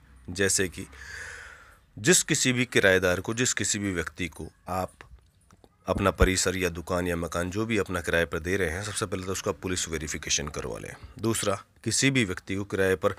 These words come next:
संपत्ति दे रहे हैं तो उसके बारे में पूरी खोजबीन करने के बाद ही परिसर को किराए पर देवें। परिसर किराए पर देते समय पाँच सौ रुपये के स्टाम्प पर ही कम से कम किराएनामा बनवाएं और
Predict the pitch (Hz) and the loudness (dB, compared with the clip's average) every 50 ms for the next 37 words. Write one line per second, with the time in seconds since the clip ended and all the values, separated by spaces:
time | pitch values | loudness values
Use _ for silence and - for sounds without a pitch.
0 | - - - _ - 110 110 98 - 104 - - 110 101 101 113 117 117 120 117 | -10 -20 -16 _ -4 -4 -4 0 -2 -2 -2 -2 -4 2 6 6 8 8 8 4
1 | 113 107 120 113 104 - - 107 95 92 90 90 95 104 104 - - 107 110 113 | 4 2 0 0 0 0 2 2 4 4 4 4 2 0 0 -2 -4 -2 0 0
2 | 113 110 - - - 104 98 92 92 90 98 98 98 95 - - 87 90 90 90 | 0 0 -2 -4 -4 -2 -2 -2 -2 -2 -2 -2 -2 -4 -4 -2 -2 0 0 -2
3 | 87 80 - 87 80 85 85 85 82 80 85 92 117 131 - - - - - - | -2 -4 -6 -4 -2 0 0 0 -2 -2 -6 -6 -6 -8 -8 -14 -18 -18 -18 -20
4 | _ _ 92 90 90 85 - 90 - - 101 98 - 85 73 73 73 - 76 67 | _ _ -2 -2 0 0 -2 -4 -2 -4 -6 -4 -2 -2 -2 -4 -4 -8 -12 -12
5 | 69 62 58 57 - - - - - - - _ - 98 110 117 113 - 127 120 | -12 -12 -12 -14 -16 -18 -20 -20 -20 -20 -10 _ 2 4 4 4 6 4 4 2
6 | - - - - - _ - 123 117 120 123 120 127 120 104 95 110 107 - 135 | 2 -8 -16 -18 -16 _ 6 8 10 10 10 10 8 4 4 4 2 4 4 2
7 | 123 - 120 113 117 117 - _ 107 107 117 113 - - 117 113 - 120 107 107 | 4 4 4 4 4 2 2 _ 4 4 4 2 0 0 0 2 2 2 2 2
8 | 107 98 - - - 95 98 98 92 - - 98 95 90 123 120 - 127 117 117 | 0 0 0 0 0 0 0 0 -2 -4 -4 -4 -2 -4 -6 -4 -2 -2 -2 0
9 | - - 98 92 - 85 107 123 - _ _ _ _ _ - 123 117 107 98 92 | -2 -4 -6 -4 -6 -6 -8 -8 -14 _ _ _ _ _ 4 6 8 8 8 6
10 | 85 82 82 95 123 139 151 139 131 113 85 71 64 - _ - 98 113 135 143 | 4 2 2 2 4 4 4 4 4 2 2 0 0 -2 _ 4 6 8 8 6
11 | - | 4